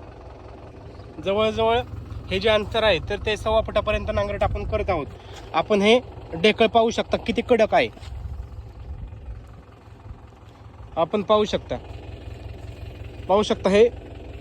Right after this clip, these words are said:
फोडा गेलं तरी फुटत नाहीये. तर अशा प्रकारे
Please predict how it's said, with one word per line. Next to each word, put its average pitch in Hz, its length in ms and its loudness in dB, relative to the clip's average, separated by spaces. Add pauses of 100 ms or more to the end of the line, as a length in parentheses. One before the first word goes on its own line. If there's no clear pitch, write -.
(680)
फोडा 196 180 6
गेलं 214 240 2
तरी 220 100 4
फुटत 202 360 2
नाहीये. 143 280 0 (4000)
तर 214 340 6
अशा 214 200 2
प्रकारे 220 400 2